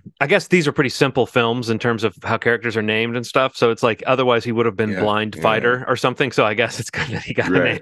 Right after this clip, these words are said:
Speaker 1: that's
Speaker 2: right, right,
Speaker 1: actually
Speaker 2: right.
Speaker 1: Kane. But, um, I mean, th-, these movies are, these, this is the precision I was talking about that you don't get in something,
Speaker 2: Mm-hmm.
Speaker 1: uh, like, like Operation Fortune. This is where each sequence is envisioned as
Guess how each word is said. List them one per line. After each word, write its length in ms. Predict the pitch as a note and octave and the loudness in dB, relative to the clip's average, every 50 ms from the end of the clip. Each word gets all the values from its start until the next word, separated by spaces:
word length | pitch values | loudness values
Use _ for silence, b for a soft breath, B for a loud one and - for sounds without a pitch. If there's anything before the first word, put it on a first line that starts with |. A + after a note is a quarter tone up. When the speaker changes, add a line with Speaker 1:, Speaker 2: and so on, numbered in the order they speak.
| D#3+ - | -4 -2
Speaker 1:
that's 220 | - E2+ E2+ D2 | 0 0 0 0
Speaker 2:
right, 80 | D#2+ D#2+ | -2 -2
right, 80 | D2+ | 0
Speaker 1:
actually 300 | C#3+ B2 A#2 A2 A2+ A2 | 0 -2 -2 -2 -4 -4
Speaker 2:
right. 20 | G2 | -4
Speaker 1:
Kane. 240 | - A#2 A2 G#2 F#2 B B B B B B B B B | -4 -4 -4 -4 -6 B B B B B B B B B
But, 160 | - C#3+ D3+ | 0 0 2
um, 360 | A2+ D3+ C3+ C3 C3 B2+ A#2+ - _ _ _ _ _ _ - - _ _ _ _ | 2 0 0 0 -2 -4 -8 -10 _ _ _ _ _ _ -20 -20 _ _ _ _
I 80 | - F3+ | -2 0
mean, 240 | G#3 A3+ A3 F3+ D#3 C#3 | 0 0 -2 -2 -4 -10
th-, 120 | - - | -14 -8
these 180 | - G#3+ A3+ - | -6 -6 -2 -2
movies 260 | C4 C4 A3+ G#3 F3 | 0 -2 0 0 -2
are, 140 | F3 D3+ B2 - _ _ _ - - _ _ _ _ _ - | -2 -4 -4 -10 _ _ _ -20 -20 _ _ _ _ _ 0
these, 280 | A3+ C4 B3 - - - _ _ _ _ - | 0 0 0 -2 -8 -14 _ _ _ _ 0
this 180 | - - - - | 0 0 2 2
is 240 | - G#3+ A#3 G3 D#3+ | 2 2 2 2 0
the 100 | D3 B2+ | -2 -2
precision 520 | - C#3+ B2+ - - D#3 C#3 A2 A#2+ G#2+ | 0 -2 -2 0 0 0 0 0 -2 -4
I 60 | G2+ | -4
was 140 | G#2 G#2 - | -4 -6 -4
talking 320 | - B2 G#2+ F#2+ - A2 | -2 -2 -2 -2 -4 -6
about 220 | G#2 G2 G2+ F#2+ G2 | -4 -4 -4 -4 -6
that 80 | F#2+ | -6
you 80 | F#2+ A#2+ | -4 -2
don't 240 | A2 A#2+ A2+ E2+ G#2+ | -2 -2 -2 -4 -4
get 220 | A#2+ A2+ G#2 - _ | -4 -4 -4 -6 _
in 160 | - A2 G#2+ G#2 | -8 -8 -8 -4
something, 560 | - - A2+ G#2 - A2+ G#2+ G#2 G2+ G#2 F#2 | -4 -4 -4 -4 -4 -6 -4 -4 -6 -6 -8
Speaker 2:
Mm-hmm. 100 | - - G#2+ | -8 -8 -6
Speaker 1:
uh, 220 | G2+ F#2+ F#2 F2 | -6 -4 -6 -6
like, 400 | - G2+ G#2+ F#2+ F#2+ E2+ - - - - | -6 -6 -6 -6 -6 -8 -12 -16 -16 -12
like 240 | G2 G#2 G2 - | -10 -10 -8 -6
Operation 420 | - G#2+ - - A2 G#2 - - G2+ | -6 -6 -2 -2 -2 -2 -2 -4 -8
Fortune. 400 | - - G#2+ F#2+ - - G2+ A2 | -6 -6 -6 -6 -6 -8 -4 -2
This 180 | C#3+ - - - | -2 -4 -2 -2
is 300 | - D#3+ E3+ E3 C#3 A#2 | 0 0 0 0 0 0
where 200 | A2+ B2 A#2 A#2 | 2 2 2 2
each 260 | - D3+ D3 - - | 2 -2 -4 -4 -4
sequence 440 | - - C3 A#2+ - B2 A2 G2+ - | -2 -4 -4 -2 -2 -4 -4 -6 -6
is 180 | - A#2 A2+ G2+ | -8 -6 -4 -4
envisioned 580 | A2+ G#2+ G#2 G2+ A#2 A#2 G#2 A2 G#2+ G#2 G2 | -4 -4 -4 -4 -4 -4 -4 -6 -6 -8 -8
as 300 | F#2 - G#2+ G#2+ G2+ G2 | -8 -6 -6 -8 -8 -10